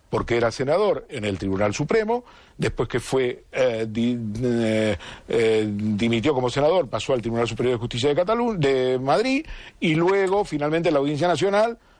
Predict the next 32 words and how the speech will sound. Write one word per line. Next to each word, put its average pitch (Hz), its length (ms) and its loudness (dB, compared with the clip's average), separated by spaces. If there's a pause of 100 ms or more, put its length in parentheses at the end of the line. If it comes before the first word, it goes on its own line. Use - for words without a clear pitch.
(140)
<clears throat> 180 380 -2
después 147 440 0
de 147 60 2
haber 143 180 0
sido 147 160 0
sobreseído 127 420 0
la 156 100 2
causa, 156 260 0
se 123 140 0
reabre, 202 460 0 (300)
y 135 100 0
el 131 80 2
veintisiete 123 440 -2
de 160 120 2
junio 127 640 0 (240)
del 117 260 2
dos 110 160 0
mil 147 560 2
trece, 208 440 -2 (300)
eh, 170 320 0 (140)
eh, 127 220 0
hay 139 160 2
un 143 100 2
auto 143 240 -2
de 135 80 0
prisión, 165 800 -2
eh, 110 400 0 (200)
dictado 139 400 0
por 120 140 -4
el 107 60 -4
juez 107 180 -2
Ruz. - 360 -12